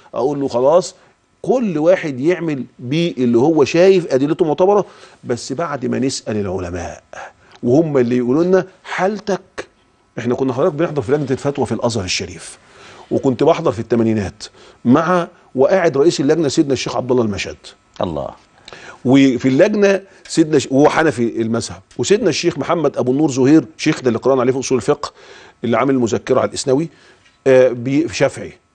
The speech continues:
Speaker 1: والشيخ محرز رح-، آه، الله يديله الصحة والعافية، شافعي، آه، آه، شافعي، والشيخ مسلم مالكي، والشيخ الحسيني شحاتة كان حنفيا.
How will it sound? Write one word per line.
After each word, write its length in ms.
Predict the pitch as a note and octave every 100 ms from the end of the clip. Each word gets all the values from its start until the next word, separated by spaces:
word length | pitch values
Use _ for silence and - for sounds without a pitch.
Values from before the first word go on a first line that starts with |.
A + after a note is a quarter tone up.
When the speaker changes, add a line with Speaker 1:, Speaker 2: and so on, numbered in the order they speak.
| _ _ _ B2
Speaker 1:
والشيخ 420 | B2+ - G3 D#3+
محرز 480 | F3 F3 D#3+ C3 A#2
رح-، 180 | B2
آه، 260 | C3 A#2+ A2+
الله 180 | A2+ C#3+
يديله 420 | C#3 A#2+ A#2 C3
الصحة 280 | C3 C#3+ A#2
والعافية، 360 | A#2 C3 D#3+ - -
شافعي، 340 | - D3+ C3+ A2
آه، 460 | A#2 A2+ A2+ A2+
آه، 40 | B2
شافعي، 400 | C#3+ C3 G#2 F#2+ _ _ -
والشيخ 340 | A2+ G3+ F#3
مسلم 640 | D3 - F3 F3 E3+ D3+ - _ _
مالكي، 580 | A#2+ A#2 A#2+ B2 - - _ _ _ _ - -
والشيخ 320 | A#2+ - G3
الحسيني 400 | G3 D3+ C3 F3
شحاتة 500 | E3 - F3 E3 E3 C3+ _ _ -
كان 400 | D3 D#3+ D#3+ D#3 - _
حنفيا. 560 | - A#2+ A#2 A2 F2